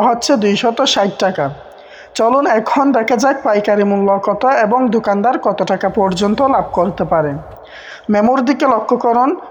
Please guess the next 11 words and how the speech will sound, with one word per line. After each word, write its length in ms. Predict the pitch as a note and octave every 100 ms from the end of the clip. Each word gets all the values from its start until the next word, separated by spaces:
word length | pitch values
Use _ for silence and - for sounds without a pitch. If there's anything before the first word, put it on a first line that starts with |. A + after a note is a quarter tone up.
| -
নবরত্ন 540 | G3+ G3+ G#3 G#3+ G#3+ G#3+ G#3
তেল 180 | G#3 G#3
নেওয়া 240 | G#3 G3+ G#3
হয়েছে 320 | B3 B3 C#4
চার 260 | D4+ A#3 G#3
পিস। 240 | G#3 B3+ F4+ - - - -
চার 180 | A3+ G#3+
পিসের 360 | G#3 C4 C#4 C#4
পাইকারি 440 | B3+ G#3+ G#3 G#3
মূল্য 240 | G#3 G3+ G3+
হচ্ছে 360 | G3 B3 A#3+ -